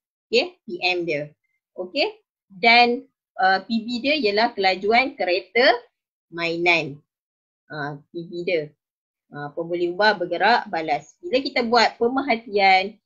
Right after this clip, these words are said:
kita perlu refer ataupun kita perlu, perlu rujuk kepada pemboleh ubah bergerak balas. Sebab pemboleh ubah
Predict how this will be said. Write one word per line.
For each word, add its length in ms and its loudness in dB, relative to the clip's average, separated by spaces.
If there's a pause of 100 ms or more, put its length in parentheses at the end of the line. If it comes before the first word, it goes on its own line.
(280)
kita 340 -2
perlu 720 -2 (960)
refer 880 4
ataupun 400 -2
kita 160 -2
perlu, 400 -4
perlu 320 4
rujuk 480 2
kepada 640 2 (720)
pemboleh 640 4
ubah 480 2
bergerak 560 -2
balas. 400 -6 (400)
Sebab 400 2
pemboleh 320 -8
ubah 160 0